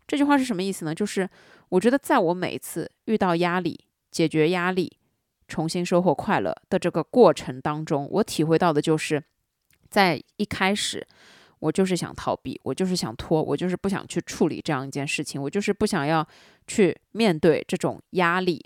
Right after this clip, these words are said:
之下的这个具体的事情。但是呢，到了后阶段，我觉得我准备好了，或者说我不断地在做自己的心理工作，我不断地在自我建设，这个时候我决定去把这件事情给做掉，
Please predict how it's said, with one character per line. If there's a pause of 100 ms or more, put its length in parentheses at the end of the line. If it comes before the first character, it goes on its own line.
之
下
的
这
个
具
体
的
事
情。 (540)
但
是
呢，
到
了
后
阶
段，
我
觉
得
我
准
备
好
了，
或
者
说
我
不
断
地
在
做
自
己
的
心
理
工
作，
我
不
断
地
在
自
我
建
设， (400)
这
个
时
候
我
决
定
去
把
这
件
事
情
给
做
掉，